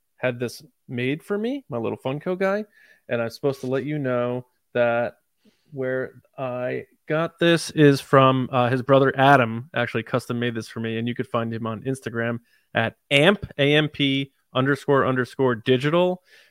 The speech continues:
He does commissions for, if you want to have your own. Uh, he's, it's just him, so don't, like, overbear him, but I wanted to give him a shout out 'cause it was very nice of them to do that for me. I didn't ask for it or anything. They just sent it to me. That was really cool. So thank you, Adam, for that.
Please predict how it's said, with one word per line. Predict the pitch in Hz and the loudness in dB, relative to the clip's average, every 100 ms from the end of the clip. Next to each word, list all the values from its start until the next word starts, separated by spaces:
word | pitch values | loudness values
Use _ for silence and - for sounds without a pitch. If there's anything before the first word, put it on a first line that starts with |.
| _ | _
He | 139 | -6
does | 123 135 139 135 - | 4 8 8 6 0
commissions | - 127 131 170 170 165 | -6 -4 -4 -4 -6 -6
for, | - 104 | -8 -8
if | - | -8
you | 123 | -8
want | 123 120 | -8 -6
to | 117 | -4
have | 123 117 | -4 -4
your | 120 | -4
own. | 127 139 147 156 _ _ _ - | -2 -2 -2 -6 _ _ _ -8
Uh, | 113 113 110 - | -4 -4 -6 -8
he's, | - 131 107 | -4 -4 -4
it's | 135 | 0
just | - 170 | 2 2
him, | - 151 160 185 - _ _ _ | 4 4 4 2 -6 _ _ _
so | 135 127 | 0 0
don't, | 123 139 | 2 0
like, | 135 131 | -2 -2
overbear | 135 127 135 143 156 | -2 0 2 4 2
him, | 151 | 2
but | 135 123 120 | 4 4 4
I | |
wanted | 123 131 | -2 -2
to | 127 | -2
give | 123 | -4
him | |
a | 113 | -4
shout | 127 120 | 0 0
out | 120 - | 0 -4
'cause | 117 117 | -8 -6
it | 117 | -8
was | 110 | -4
very | 120 120 | -2 -2
nice | 117 | -4
of | - | -8
them | 117 110 | -12 -12
to | |
do | 113 113 | -12 -10
that | 104 | -10
for | 120 | -10
me. | 113 | -10
I | |
didn't | 117 117 | -8 -6
ask | 123 - - | -6 -6 -4
for | 123 | -4
it | 120 | -2
or | |
anything. | 123 117 117 | -6 -6 -8
They | 113 | -10
just | 117 - | -12 -14
sent | 110 107 | -14 -16
it | - | -18
to | 110 | -18
me. | 107 | -16
That | 107 | -16
was | 107 | -16
really | 98 87 - | -14 -16 -14
cool. | 85 - | -16 -14
So | - | -14
thank | 107 110 107 | -12 -12 -10
you, | 107 | -8
Adam, | 107 107 - _ _ _ | -8 -10 -16 _ _ _
for | - | -12
that. | 71 78 | -10 -10